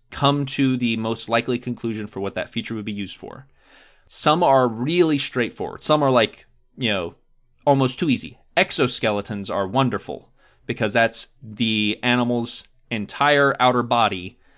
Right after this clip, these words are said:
if it's well preserved. That's how they interact with the ecosystem for the most part.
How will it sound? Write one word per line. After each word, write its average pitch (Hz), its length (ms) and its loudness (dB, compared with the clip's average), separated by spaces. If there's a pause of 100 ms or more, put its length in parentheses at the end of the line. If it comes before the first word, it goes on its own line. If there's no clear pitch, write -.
(140)
if 113 120 -2
it's 104 160 -4
well 113 140 0
preserved. 107 680 0 (800)
That's 139 420 2
how 131 420 0
they 120 180 2
interact 107 460 -2
with 101 120 -12
the 107 160 -2
ecosystem 82 680 -8 (200)
for - 160 -10
the 98 80 -6
most 87 280 -8
part. 85 300 -6